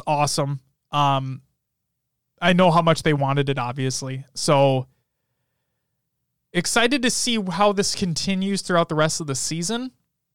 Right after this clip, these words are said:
Um, it, with, in, you know, with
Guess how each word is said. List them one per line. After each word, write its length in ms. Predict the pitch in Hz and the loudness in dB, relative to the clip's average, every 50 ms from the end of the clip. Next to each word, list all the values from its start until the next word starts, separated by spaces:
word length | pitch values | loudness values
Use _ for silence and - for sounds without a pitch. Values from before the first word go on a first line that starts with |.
| _ _ _ _ _ _ _ _ _ _ | _ _ _ _ _ _ _ _ _ _
Um, 640 | 156 160 156 156 156 147 143 143 135 135 131 - _ _ _ _ _ _ _ _ _ _ _ _ _ _ _ _ _ _ _ | 0 2 4 4 4 4 4 2 0 -4 -8 -12 _ _ _ _ _ _ _ _ _ _ _ _ _ _ _ _ _ _ _
it, 180 | 175 175 170 | -10 -8 -2
with, 300 | 175 180 185 165 - - - | 2 2 2 2 0 -6 -12
in, 220 | - 160 156 156 | -10 -8 -8 -6
you 140 | 151 151 156 | -4 -2 0
know, 240 | 160 156 151 143 139 | 2 2 2 2 2
with 360 | 135 147 143 135 - - _ | 0 -2 -2 -4 -6 -14 _